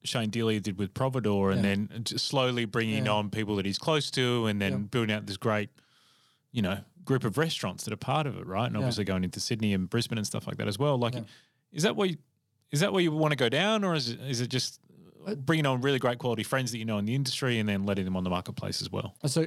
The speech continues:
Speaker 2: that's a really good question because Gabby and I define ourselves as reluctant tech entrepreneurs.
Speaker 1: <laughs> Yes.
Speaker 2: We've almost been dragged kicking and screaming into this.
Speaker 1: Yeah, of course.
Speaker 2: We were, um,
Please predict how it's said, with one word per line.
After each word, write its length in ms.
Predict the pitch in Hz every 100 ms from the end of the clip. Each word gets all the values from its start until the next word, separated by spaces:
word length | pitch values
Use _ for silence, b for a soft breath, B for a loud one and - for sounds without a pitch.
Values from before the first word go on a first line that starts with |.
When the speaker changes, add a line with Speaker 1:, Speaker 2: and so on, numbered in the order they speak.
| -
Speaker 2:
that's 160 | 135
a 60 | 160
really 180 | 170 117
good 140 | 107
question 440 | - 107 - 110 - _
because 400 | - 135 139 131 - _ _ _ _ _ _ _ _ _ _ 131
Gabby 260 | 180 175
and 80 | 143
I 140 | 127 117 113 _
define 320 | 127 - 123
ourselves 400 | 113 - 113 107
as 160 | 107 107
reluctant 480 | 113 120 - 117 - _ -
tech 240 | 127 113
entrepreneurs. 640 | 110 107 - 110 107 - -
Speaker 1:
<laughs> 80 | -
Yes. 340 | 175 135 - -
Speaker 2:
We've 240 | 147 135 139
almost 340 | 170 165 131
been 160 | 135 123
dragged 300 | 110 120 113
kicking 320 | 135 127 117
and 100 | 113
screaming 380 | - 123 120 120
into 160 | 110
this. 320 | 110 113 127 -
Speaker 1:
Yeah, 260 | 156 123 151
of 120 | 92
course. 260 | - 143 131
Speaker 2:
We 80 | 123
were, 140 | 117
um, 320 | 113 107 104